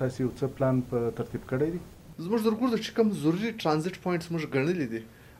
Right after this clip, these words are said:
Speaker 2: هغه خو یو لکه دا د یارو والا سلو او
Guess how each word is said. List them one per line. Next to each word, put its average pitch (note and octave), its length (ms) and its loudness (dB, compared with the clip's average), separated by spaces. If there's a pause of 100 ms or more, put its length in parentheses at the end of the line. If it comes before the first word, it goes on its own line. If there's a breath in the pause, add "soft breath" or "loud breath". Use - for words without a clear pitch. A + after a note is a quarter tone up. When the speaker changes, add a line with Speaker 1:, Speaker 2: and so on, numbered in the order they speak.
(120)
Speaker 2:
هغه D#3+ 220 10
خو E3+ 100 6
یو E3 140 6
لکه D3 160 4
دا C3 120 6
د B2+ 120 4
یارو C3+ 320 8
والا A#2+ 200 6 (100)
سلو A#2 260 -6 (440 loud breath)
او C#3 60 8